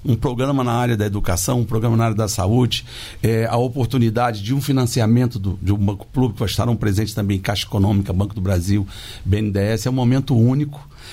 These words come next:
que vai acontecer nos dias onze, doze e treze, agora da próxima semana.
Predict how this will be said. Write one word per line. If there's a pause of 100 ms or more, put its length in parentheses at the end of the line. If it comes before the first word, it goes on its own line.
(140)
que
vai
acontecer
nos
dias
onze,
doze
e
treze,
agora
da
próxima
semana.